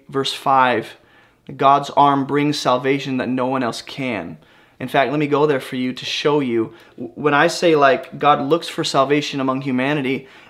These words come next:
and will not find it, knows it's not gonna be found, that's why he steps in to do it. It says, "I looked, but there was no one to help. I was appalled, there was no one to uphold. So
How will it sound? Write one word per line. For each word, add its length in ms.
and 460
will 180
not 220
find 320
it, 100
knows 320
it's 160
not 160
gonna 140
be 100
found, 400
that's 220
why 140
he 100
steps 340
in 120
to 80
do 200
it. 160
It 160
says, 160
"I 100
looked, 360
but 140
there 120
was 140
no 100
one 160
to 80
help. 380
I 80
was 160
appalled, 500
there 120
was 140
no 120
one 140
to 100
uphold. 460
So 760